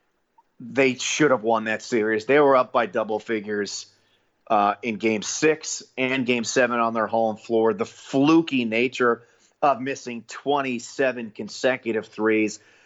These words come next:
Those are shots they will take every game without hesitating. And the, uh, I think I recently saw somebody post,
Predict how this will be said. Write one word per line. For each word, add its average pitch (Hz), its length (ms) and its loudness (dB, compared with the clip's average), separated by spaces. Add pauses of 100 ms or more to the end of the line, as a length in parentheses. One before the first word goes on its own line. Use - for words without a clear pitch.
(140)
Those 160 220 4
are 147 120 2
shots 143 380 2
they 120 140 -8
will 113 200 -12
take 123 480 -6 (200)
every 143 680 0 (120)
game 120 520 -2 (420)
without 131 800 0
hesitating. 120 840 -6 (100)
And 113 340 -2 (140)
the, 131 200 0
uh, 131 220 2
I - 120 2
think 240 160 -2
I 254 80 2
recently 165 400 -2
saw 123 240 -2
somebody 117 340 -6
post, 113 440 -2